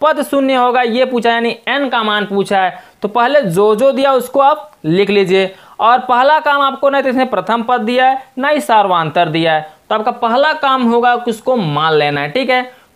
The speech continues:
तो चलिए हम पहले उसको मान ही लेते हैं, प्रथम पद क्या होगा और सार्वांतर क्या होगा।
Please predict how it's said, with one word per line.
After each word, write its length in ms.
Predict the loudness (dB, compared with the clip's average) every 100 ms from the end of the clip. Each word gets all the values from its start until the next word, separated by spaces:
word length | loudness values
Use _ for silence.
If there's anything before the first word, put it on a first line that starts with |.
| -2
तो 100 | 0
चलिए 300 | 0 0 0
हम 180 | 0
पहले 260 | 0 0 2
उसको 240 | 0 0
मान 300 | -2 0 0
ही 80 | 0
लेते 280 | 0 0 0
हैं, 280 | 0 0 -4 _ -8
प्रथम 340 | -4 -2 -2
पद 240 | 0 -2 -2
क्या 180 | 0
होगा 320 | 0 2 2 0 -4 -10 -4
और 180 | -2
सार्वांतर 800 | -2 -2 0 0 -2 -4 -4 -6
क्या 180 | -2 -4
होगा। 320 | -2 -4 -4